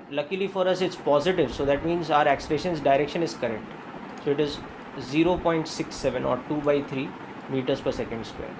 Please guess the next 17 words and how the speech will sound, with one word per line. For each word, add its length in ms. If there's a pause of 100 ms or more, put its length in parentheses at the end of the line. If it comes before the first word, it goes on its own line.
(1300)
So 100
since 460
A 220
is 120
coming 240
out 100
to 80
be 100
positive, 540 (720)
okay, 180 (300)
so 140
our 140
assumption 500
about 260
direction 380
was 160
correct. 400